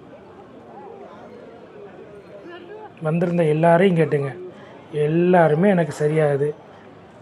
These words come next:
ஒரே வாட்டியில வித்தியாசம் தெரியுது, இன்னும் ரெண்டு, மூணு வாட்டி வந்து ஊத்துனா நல்லா சரியாயிருதுன்றனால எல்லாம் மாசத்துக்கு ரெண்டு வாட்டி அந்த மாதிரி வந்துக்கிட்டு இருக்காங்க. இவரே ஒரு மாசத்துக்கு மேல வந்திருந்தாராம், இப்ப செகண்ட் டைம் வந்திருக்கேன்னு சொல்லி ரெண்டு டோக்கன் வாங்கிட்டு தான் முதல்ல ஊத்திட்டு, திருப்பி ஒரு மணி நேரம் கழிச்சு ஊத்துறதுக்கு தான்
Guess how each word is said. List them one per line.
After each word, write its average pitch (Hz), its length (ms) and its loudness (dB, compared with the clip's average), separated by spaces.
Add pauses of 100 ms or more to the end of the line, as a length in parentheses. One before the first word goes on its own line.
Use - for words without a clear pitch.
(800)
ஒரே 170 220 4
வாட்டியில 180 360 4
வித்தியாசம் 170 460 2
தெரியுது, 165 240 4
இன்னும் 190 220 4
ரெண்டு, 165 200 2
மூணு 165 180 2
வாட்டி 165 220 2
வந்து 165 180 2
ஊத்துனா 170 320 2 (140)
நல்லா 165 380 2
சரியாயிருதுன்றனால 147 1040 0
எல்லாம் 160 380 0 (580)
மாசத்துக்கு 175 380 2
ரெண்டு 160 260 2
வாட்டி 165 260 4
அந்த 151 140 2
மாதிரி 151 220 2
வந்துக்கிட்டு 147 220 -2
இருக்காங்க. 147 220 -2
இவரே 170 300 4
ஒரு 160 180 4
மாசத்துக்கு 160 360 0
மேல 151 180 2
வந்திருந்தாராம், 143 540 -2 (300)
இப்ப - 260 -8
செகண்ட் 175 280 0
டைம் 156 220 2
வந்திருக்கேன்னு 143 420 -2
சொல்லி 151 220 0 (520)
ரெண்டு 160 180 2
டோக்கன் 160 320 4
வாங்கிட்டு 151 280 0
தான் 156 100 2
முதல்ல 156 300 2
ஊத்திட்டு, 151 440 -4
திருப்பி 165 280 -2
ஒரு 147 140 2
மணி 143 140 -4
நேரம் 147 180 -2
கழிச்சு 139 240 -4
ஊத்துறதுக்கு 139 340 -8
தான் 196 200 -2